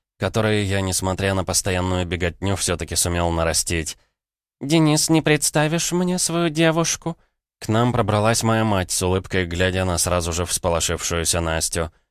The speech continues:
"Настя, познакомься, моя мама, графиня Мария Давыдова".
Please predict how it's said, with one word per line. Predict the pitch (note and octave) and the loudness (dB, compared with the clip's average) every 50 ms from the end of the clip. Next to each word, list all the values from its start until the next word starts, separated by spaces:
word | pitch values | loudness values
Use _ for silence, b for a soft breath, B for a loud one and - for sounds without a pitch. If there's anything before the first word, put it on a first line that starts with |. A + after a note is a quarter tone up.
| _ _ _ _ _ _ _ _ | _ _ _ _ _ _ _ _
"Настя, | - F2+ G#2+ C3 D3 D3+ - E3+ - | -2 0 2 2 2 4 2 2 2
познакомься, | - D3 C3+ D3+ D3 C#3 - C#3 C3 B2+ A#2+ - C3 | 2 4 4 4 4 4 4 4 4 4 4 2 2
моя | B2 B2+ B2+ B2+ | 4 4 4 4
мама, | B2 A#2 A2+ A2+ A2 G#2+ | 4 4 4 4 2 2
графиня | G#2 G2+ G#2 A2 G#2+ - - C3 C3 C3 C3 C3 | 2 2 2 0 0 0 2 2 2 4 4 4
Мария | C3 A#2+ A2 A2 G#2+ A2 G#2+ | 4 2 2 2 2 2 2
Давыдова". | G2 G#2+ G#2 F2+ F2+ F2 E2+ F2 F2 E2 E2+ E2+ E2+ E2 | 0 0 0 2 2 2 2 2 2 2 2 2 0 -2